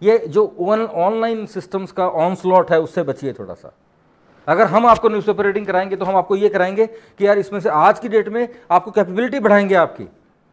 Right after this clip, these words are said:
जैसे डेली कार्पेट डिएम हम आपको दे रहे हैं तो आपको फिल्टर करके हम दे रहे हैं कि ये आर्टिकल पढ़ने वाले हैं, so that कि slowly and slowly you yourself you are able to understand कि हाँ यार ये, अ, चीज़ें, आर्टिकल मुझे पढ़ने होते हैं, ये नहीं पढ़ने होते हैं।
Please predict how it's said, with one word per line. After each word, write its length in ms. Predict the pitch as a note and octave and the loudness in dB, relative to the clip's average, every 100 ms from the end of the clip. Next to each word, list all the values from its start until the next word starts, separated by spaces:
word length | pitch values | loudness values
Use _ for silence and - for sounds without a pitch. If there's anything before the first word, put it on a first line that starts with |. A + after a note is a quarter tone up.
| _ _ _ _ _ _ - | _ _ _ _ _ _ -4
जैसे 100 | F3 | -2
डेली 240 | D3 G3+ | 0 -2
कार्पेट 300 | A3 G3+ G3 | 2 2 4
डिएम 140 | G#3+ G#3+ | 2 2
हम 80 | |
आपको 160 | G3+ G#3 | -2 -2
दे 160 | F3+ G#3 | 0 0
रहे 100 | A3 | 0
हैं 80 | |
तो 60 | G#3+ | 0
आपको 200 | G#3+ A3+ | 0 0
फिल्टर 280 | A3+ G3 A#3+ | -4 -2 0
करके 240 | A#3+ G#3 | -2 -2
हम 100 | A#3 | -2
दे 80 | G#3 | 0
रहे 120 | A3+ | -2
हैं 80 | B3+ | -2
कि 60 | B3 | -2
ये 60 | |
आर्टिकल 240 | A3 G#3+ C#4 | -2 -2 -6
पढ़ने 300 | - F3 G3+ | -4 -2 0
वाले 240 | E3 A#2 | 0 0
हैं, 160 | F#2 D#2+ _ _ _ _ _ - | -8 -18 _ _ _ _ _ -6
so 100 | F#3+ | 0
that 160 | A#3 | 0
कि 180 | B3 B3 | -2 -10
slowly 300 | F3+ G3 G3+ | -6 0 2
and 120 | A#3+ | 2
slowly 300 | G3+ G3 B3+ B3+ - - D#3 | 0 -4 -4 -8 -18 -16 -6
you 280 | C4 C#4+ A#3+ - - D#3+ | 0 0 -2 -6 -12 -2
yourself 420 | A3 A#3+ C#4 B3 | 0 4 2 2
you 80 | A3+ G#3+ | 0 0
are 120 | G3 | 0
able 140 | F3 F3 | -4 -4
to 120 | E3+ - - - | -8 -8 -12 -6
understand 440 | D#3 D#3 F3 F3 | -6 -4 -4 -4
कि 120 | G3+ | -6
हाँ 240 | F3 F#3+ F3+ | -4 -2 -2
यार 300 | F3 F#3+ G3 | 0 0 0
ये, 320 | F3+ G3 G3+ | 0 0 0
अ, 140 | G3 - _ - E3 E3+ D#3+ D#3+ D3+ D#3+ | -4 -20 _ -6 0 2 2 -4 -6 -16
चीज़ें, 400 | D#3 D#3+ F3 E3+ | -14 -8 -8 -6
आर्टिकल 300 | D3+ D3 D#3 | -6 -6 -6
मुझे 160 | D3 D#3 | -8 -6
पढ़ने 260 | C#3 A#2+ | -6 -4
होते 200 | E3+ F#3+ | -4 -2
हैं, 80 | A#3+ | -2
ये 120 | G#3 | -2
नहीं 100 | D#3+ | -2
पढ़ने 260 | A2 G2 F2+ | -4 -12 -16
होते 200 | D#2+ _ | -20 _
हैं। 120 | - | -20